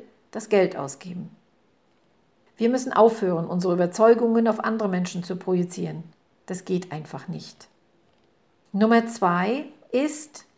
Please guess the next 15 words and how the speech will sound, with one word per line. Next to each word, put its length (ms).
dass 260
du 120
kein 260
Vertrauen 440
in 100
deine 240
Fähigkeiten 680
hast. 320
Ein 220
Zitat, 460
das 140
ich 140
gehört 360
habe, 220
ist, 400